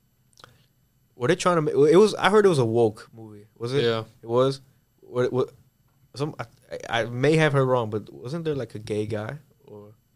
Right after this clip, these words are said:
Speaker 2: I think so. Yeah, yeah, yeah. There most definitely was.
Speaker 1: Okay, okay. I thought I wasn't tripping. I thought I
Speaker 2: Yeah,
Speaker 1: heard
Speaker 2: I think it was one of the,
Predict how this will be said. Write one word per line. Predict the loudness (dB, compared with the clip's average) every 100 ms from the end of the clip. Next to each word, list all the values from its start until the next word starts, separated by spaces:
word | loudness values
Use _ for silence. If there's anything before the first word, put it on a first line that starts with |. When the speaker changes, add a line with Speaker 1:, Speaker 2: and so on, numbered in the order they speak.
| _ _ _ _ _ _ _ _ _ -6
Speaker 2:
I |
think | -2 0
so. | -2 0
Yeah, | 4 4
yeah, | 4 0
yeah. | -2
There | -4
most | -2
definitely | -2 -4 -6 -6
was. | -8 -10 -14 _
Speaker 1:
Okay, | -6 -2 0
okay. | -2 -2 -4
I |
thought | -2 0
I |
wasn't | 0 -4
tripping. | -10 -10 -10
I | -8
thought | -2
I | -2
Speaker 2:
Yeah, | -2
Speaker 1:
heard | -2
Speaker 2:
I |
think | -2 0
it |
was | -2 -4
one | -6
of | -8
the, | -8 -8